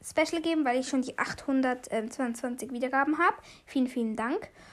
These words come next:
Heute kommen ein paar mehr Folgen, weil ich gestern und vorgestern nicht so viel hochgeladen hab. Genau. Ähm, ich starte jetzt einfach mit der Folge von, ähm, Robocast und let's go.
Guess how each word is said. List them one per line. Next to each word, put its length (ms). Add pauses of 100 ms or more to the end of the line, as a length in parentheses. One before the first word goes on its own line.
(160)
Heute 200
kommen 220
ein 60
paar 160
mehr 180
Folgen, 300
weil 160
ich 100
gestern 380
und 220
vorgestern 600
nicht 220
so 80
viel 340
hochgeladen 720
hab. 140 (240)
Genau. 400 (560)
Ähm, 180
ich 100
starte 200
jetzt 100
einfach 200
mit 120
der 80
Folge 280
von, 540 (760)
ähm, 340
Robocast 680
und 280
let's 220
go. 260